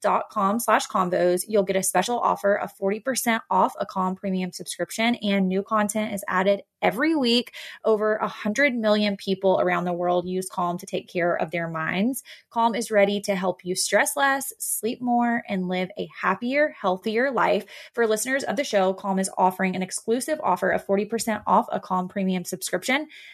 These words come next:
at calm dot com slash convos. Go to C A L M dot com slash convos for forty percent off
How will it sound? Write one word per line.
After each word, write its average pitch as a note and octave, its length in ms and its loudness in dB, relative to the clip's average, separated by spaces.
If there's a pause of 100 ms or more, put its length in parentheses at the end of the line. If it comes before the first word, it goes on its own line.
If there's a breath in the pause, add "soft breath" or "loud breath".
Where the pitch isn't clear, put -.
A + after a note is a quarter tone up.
at - 140 0
calm A#3+ 420 -2
dot A3+ 240 4
com G#3+ 300 0
slash F#3+ 300 2
convos. - 560 -6 (100)
Go G3 180 8
to G3 240 0
C A#3 360 -2
A G3 400 4
L F#3+ 300 2
M F#3+ 400 -2 (120)
dot G3+ 280 4
com G#3 340 0
slash A#3+ 280 4
convos F3+ 460 0
for F#3+ 100 -4
forty F#3 260 2
percent A#3 440 -2
off G3 280 0